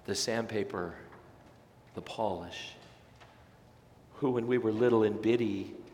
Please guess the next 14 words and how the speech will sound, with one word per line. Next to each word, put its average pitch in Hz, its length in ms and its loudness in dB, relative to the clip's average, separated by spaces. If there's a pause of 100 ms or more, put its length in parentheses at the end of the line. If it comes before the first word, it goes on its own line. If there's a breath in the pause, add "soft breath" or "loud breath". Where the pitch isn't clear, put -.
held 120 260 2
us - 180 -2
in 113 120 -2
their 107 200 0
arms, 107 600 -2 (1900 loud breath)
and 95 100 -12
now 104 160 -2
that 110 120 0
we're 113 120 0
big 110 540 -2 (960)
and 92 140 -10
strong 104 560 -2 (100)
and 92 140 -10 (400)
tough, - 300 -6